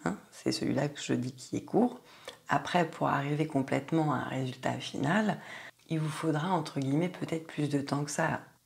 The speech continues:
Maintenant, bon, à voir aussi ce que vous, vous voulez lancer, hein. Ça peut être aussi, on va dire, un projet, euh, plus ponctuel ou un événement, euh.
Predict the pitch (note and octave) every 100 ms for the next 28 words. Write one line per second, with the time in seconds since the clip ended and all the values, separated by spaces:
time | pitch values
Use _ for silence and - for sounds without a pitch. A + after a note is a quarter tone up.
0 | _ - D#3 D3 D#3+ E3+ E3 E3 D#3+ -
1 | D3+ D#3+ D3 C#3 - - - F3 F3+ E3
2 | D3 C#3+ C#3 C#3 D3+ E3 - G#3 E3 -
3 | D3+ - C#3+ C#3+ C#3 - F#3 F3 - -
4 | - C3+ C3+ D3 E3 C#3+ C#3 C#3+ C#3+ E3
5 | E3+ D#3 C#3 C3+ - E3+ E3 E3+ E3+ -
6 | D#3 D#3+ F#3 F#3 F3+ D3+ D#3 D#3 C#3 C#3
7 | C3+ D3+ F3+ F3+ D#3+ C#3